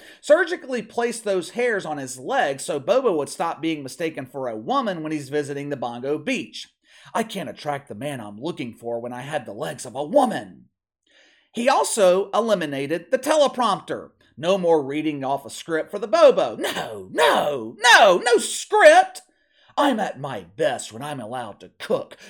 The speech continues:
Come on, H B O, let the Bobo cook." Yeah. Yeah. There's only one thing on that menu.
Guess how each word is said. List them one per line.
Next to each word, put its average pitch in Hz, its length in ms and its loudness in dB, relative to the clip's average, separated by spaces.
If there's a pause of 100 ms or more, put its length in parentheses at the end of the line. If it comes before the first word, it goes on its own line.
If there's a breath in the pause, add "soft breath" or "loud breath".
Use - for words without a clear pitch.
Come 247 160 0
on, 135 240 -8
H - 300 -16
B 113 240 -12
O, 104 120 -10
let 160 280 -8
the - 80 -12
Bobo 107 480 -6
cook." - 640 -2 (1900)
Yeah. - 160 -20 (1300)
Yeah. - 680 -20 (640 soft breath)
There's - 280 -6
only 170 380 -6
one 160 420 -6
thing 160 400 -6
on 113 180 -10
that 131 220 -8
menu. 147 640 -8